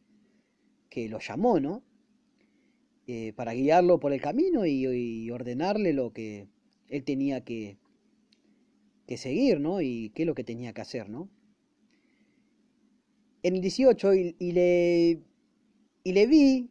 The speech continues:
que me decía, 'Date prisa y sal prontamente de Jerusalén, porque no recibirán tu testimonio acerca de mí.'" En el diecinueve, yo dije, "Señor, ellos saben que yo encarcelaba y azotaba en todas las sinagogas a los que creían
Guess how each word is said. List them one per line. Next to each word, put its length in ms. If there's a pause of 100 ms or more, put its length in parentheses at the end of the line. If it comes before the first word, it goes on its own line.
que 120
me 120
decía, 540
'Date 300
prisa 520 (720)
y 180
sal 320
prontamente 600
de 80
Jerusalén, 600
porque 300
no 200
recibirán 560
tu 100
testimonio 720
acerca 360
de 100
mí.'" 180 (720)
En 140
el 60
diecinueve, 420 (300)
yo 140
dije, 120
"Señor, 420
ellos 220
saben 240
que 120
yo 420 (180)
encarcelaba 680
y 40
azotaba 440
en 100
todas 180
las 120
sinagogas 580 (260)
a 120
los 140
que 120
creían 380